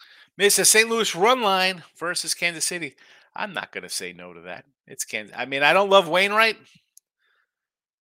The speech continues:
I definitely don't like Kansas City. Over,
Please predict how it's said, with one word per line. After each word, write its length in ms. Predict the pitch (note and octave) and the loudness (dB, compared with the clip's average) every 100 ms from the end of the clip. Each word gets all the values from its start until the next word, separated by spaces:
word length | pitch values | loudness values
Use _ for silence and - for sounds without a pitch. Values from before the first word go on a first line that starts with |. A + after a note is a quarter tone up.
| _ _ _ _ _ _ _ _ | _ _ _ _ _ _ _ _
I 100 | - - | -20 -6
definitely 280 | C#3+ A#2+ | -6 -4
don't 160 | G#2 F#2+ | -8 -10
like 160 | F#2 - | -14 -12
Kansas 320 | G2+ F#2 - | -14 -12 -12
City. 280 | B2 A2+ - _ _ _ _ _ - _ | -10 -12 -18 _ _ _ _ _ -20 _
Over, 380 | D3 E3 F#3 E3+ | -4 -2 -4 -6